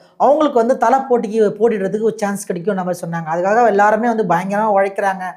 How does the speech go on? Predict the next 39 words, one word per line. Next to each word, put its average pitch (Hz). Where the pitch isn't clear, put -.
எதுக்கு 277
தலை 247
வாங்கினா 269
என்ன 254
கிடைக்கும்? 226
நிறைய 208
பெனிஃபிட் 247
கிடைக்கும். 202
அதனால 208
வந்து 294
தலையாவதுக்கு 262
எல்லாரும் 233
ட்ரை 226
பண்றாங்க. 180
அதுல 277
வந்து 302
என்ன 294
சொல்லிட்டாங்கன்னா, 262
இந்த 226
மூணு 220
வந்த 226
கெஸ்ட்டுமே 220
வந்து, 208
"நாங்க 269
வந்து 269
எங்களை 262
வந்து 311
திருப்திப்படுத்தினா 285
நாங்க 247
ஸ்டார்ஸ் 247
கொடுப்போம், 240
அதே 269
நேரத்துல 302
வந்து 277
எங்களுக்கு 262
சரியில்லை, 285
பிடிக்கலன்னா 285
திருப்பி 302
ஸ்டார்ஸ் 240